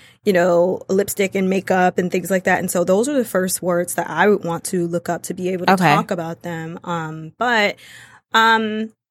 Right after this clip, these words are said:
Speaker 1: I just use a lot of online tools out there
Speaker 2: Okay.
Speaker 1: and, you know, just find out what I find and put together sentences and paragraphs and little things to talk about things that are interesting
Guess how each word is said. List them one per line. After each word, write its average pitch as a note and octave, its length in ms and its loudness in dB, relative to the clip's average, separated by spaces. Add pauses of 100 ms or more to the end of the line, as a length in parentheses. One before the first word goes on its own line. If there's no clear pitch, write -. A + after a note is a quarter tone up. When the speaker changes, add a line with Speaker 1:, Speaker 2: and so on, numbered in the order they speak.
(140)
Speaker 1:
I D#4 140 4
just F4+ 160 -4
use F4+ 120 -2
a D#4+ 60 0
lot C#4+ 180 4
of C#4 80 -2
online A#3+ 420 0
tools G#3+ 360 -4
out G#3 220 -4
there G#3+ 360 -4
Speaker 2:
Okay. G#3+ 400 4
Speaker 1:
and, F#3 240 -6
you F#3+ 120 -4
know, F3 460 -6 (300)
just - 300 -8
find F3 340 0
out E3+ 420 2
what E3 380 -4
I F3 140 2
find F#3+ 380 -2 (540)
and F#3 140 2
put - 160 -2
together F3+ 380 2
sentences F3 720 0
and E3 480 -4
paragraphs F3 640 2
and D#3+ 340 -2
little F3+ 220 0
things F3 460 0
to - 100 -10
talk - 260 -2
about D#3 380 0 (320)
things F#3+ 300 0
that E3+ 80 2
are E3+ 120 2
interesting D#3+ 640 -2